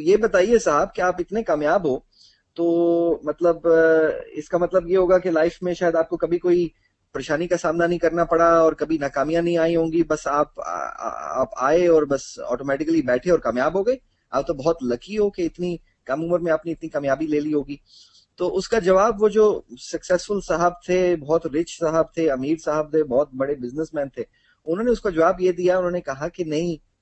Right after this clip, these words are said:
ऐसा नहीं है मेरे भाई, मैं अगर आज कामयाब हूं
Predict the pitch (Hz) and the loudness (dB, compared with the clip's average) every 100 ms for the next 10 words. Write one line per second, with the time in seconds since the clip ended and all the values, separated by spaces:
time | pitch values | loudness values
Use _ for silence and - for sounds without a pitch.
0 | _ 139 170 254 226 190 180 151 131 123 | _ -4 0 2 2 0 0 2 0 0
1 | 117 240 - _ _ _ _ _ _ _ | -2 -4 -10 _ _ _ _ _ _ _
2 | _ _ 123 160 262 240 226 202 - 170 | _ _ 0 2 2 4 4 4 2 -2
3 | 147 143 185 190 143 120 180 | 0 0 0 0 -4 -4 -6